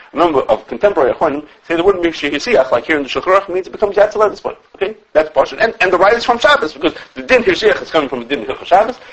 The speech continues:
and Hilchos Shabbos, making something to be, uh, Yatz Haledes Bo is, is Bishul on Shabbos.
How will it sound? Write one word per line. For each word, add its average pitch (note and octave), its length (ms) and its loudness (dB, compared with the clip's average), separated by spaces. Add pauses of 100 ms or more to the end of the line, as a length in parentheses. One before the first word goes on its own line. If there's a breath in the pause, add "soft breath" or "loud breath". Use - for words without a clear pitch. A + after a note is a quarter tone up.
(140 loud breath)
and D#3+ 120 0
Hilchos G#3 200 2
Shabbos, B3+ 380 2 (640 loud breath)
making F#3 300 0
something F3+ 220 0
to D3 100 -6
be, D#3 300 -2 (180 soft breath)
uh, A2 140 4
Yatz D#3 240 2
Haledes A#3 340 0
Bo D3+ 120 2
is, D#3 180 -2
is - 240 -4
Bishul G3 340 -2
on A3 80 -4
Shabbos. - 400 -2